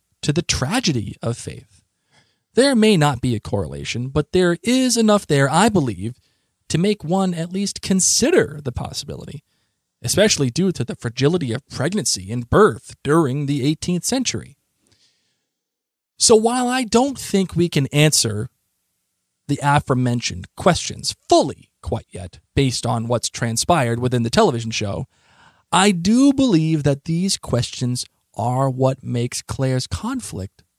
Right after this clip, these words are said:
so compelling. This strong, independent character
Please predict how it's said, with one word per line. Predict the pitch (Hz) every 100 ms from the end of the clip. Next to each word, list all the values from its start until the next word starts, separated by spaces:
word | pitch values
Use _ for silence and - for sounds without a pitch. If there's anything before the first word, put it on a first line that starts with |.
| _
so | - 95 90
compelling. | 120 117 196 131 175 _ _ _ _ _ _ _ _
This | 131 135 - -
strong, | - - - - 127 139 135 120 113 -
independent | 160 151 - 156 143 117
character | - 208 165 - 123